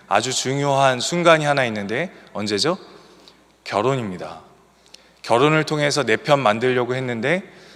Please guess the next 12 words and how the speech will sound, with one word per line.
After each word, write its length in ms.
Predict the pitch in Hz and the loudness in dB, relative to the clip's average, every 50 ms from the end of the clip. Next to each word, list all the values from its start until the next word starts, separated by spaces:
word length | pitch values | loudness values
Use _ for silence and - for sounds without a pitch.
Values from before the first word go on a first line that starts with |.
| - - | -12 -4
살아보시니 840 | - - 156 156 160 151 135 120 113 - 123 120 131 170 208 220 - - - - - - - - - - - - - - - - - - | 2 4 6 6 6 6 6 4 2 2 0 0 0 0 0 0 -4 -12 -20 -20 -20 -20 -20 -20 -20 -20 -20 -20 -20 -20 -20 -14 -4 0
<laughs> 1800 | - - - - - - 143 135 - 156 139 - - 151 - - - - - - - - - - - - - - - - - - - - - | 2 2 2 2 2 2 2 4 6 4 4 4 4 0 0 -2 -12 -12 -12 -8 -6 -6 -8 -8 -10 -16 -20 -18 -18 -18 -18 -18 -14 -6 -2
내 100 | 107 113 | -2 0
편이 300 | - 151 151 147 147 135 | 4 4 4 4 4 4
잘 500 | - 131 139 180 214 233 - - - - - - - - - - | 8 8 8 8 8 4 -2 -10 -14 -16 -16 -18 -20 -20 -8 -4
안 180 | - 101 123 | -2 0 2
되죠. 480 | - 127 123 110 101 95 98 117 151 196 - - | 4 4 4 4 2 0 -2 -4 -4 -6 -8 -8
예, 140 | 101 92 92 92 | -8 -8 -8 -4
결혼하고 760 | - 120 127 139 143 143 139 135 127 127 131 127 123 120 - - - - - - | 0 4 4 6 6 6 6 4 4 4 4 4 2 0 -4 -8 -16 -18 -18 -6
명절 460 | - 110 113 131 143 160 180 175 160 - | -2 0 2 4 6 8 8 8 8 6
때만 280 | 170 156 156 151 151 | 6 6 6 6 6
가면 420 | 139 135 127 127 131 127 123 113 | 6 4 4 4 4 0 -2 -2